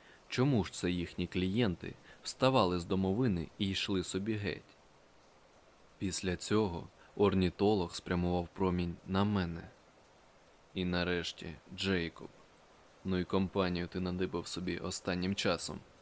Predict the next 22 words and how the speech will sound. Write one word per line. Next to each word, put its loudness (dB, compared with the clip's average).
"Звідки -4
ви -2
знаєте 0
моє 0
ім'я?" 0
Незнайомець 2
прокашлявся, -2
а -2
коли 2
заговорив, 0
то 0
вже 0
зовсім 0
іншим 0
голосом. -2
<clears throat> 4
"Невже 0
ти 2
так -2
швидко 2
мене 2
забув?" -2